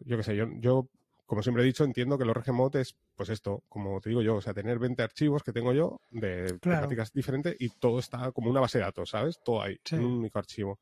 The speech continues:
Speaker 1: Ahora, yo si tengo que utilizar notas independientes, yo pre-,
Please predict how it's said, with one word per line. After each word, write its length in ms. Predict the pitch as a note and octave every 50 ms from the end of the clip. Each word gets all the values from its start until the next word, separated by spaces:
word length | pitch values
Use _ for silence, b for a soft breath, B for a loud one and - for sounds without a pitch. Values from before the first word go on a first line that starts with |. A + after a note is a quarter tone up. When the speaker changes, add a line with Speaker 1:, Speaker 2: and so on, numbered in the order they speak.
| _ _ _
Speaker 1:
Ahora, 160 | - A#2+ B2
yo 120 | A#2+ A#2+ B2
si 180 | - D3 C3+ A#2
tengo 180 | - C3+ C3+
que 60 | C3 B2+
utilizar 380 | - A#2+ A2+ - G2+ F#2 F#2
notas 260 | G2+ G#2 A2+ B2 A#2
independientes, 680 | C#3+ B2+ A#2 - G#2 G2+ G#2 A#2 B2 D#3+ E3 D3+ C#3 - _ _
yo 120 | - G2+ - _ _ _ D#3 _ _ _ _ _ _ _ _
pre-, 120 | - -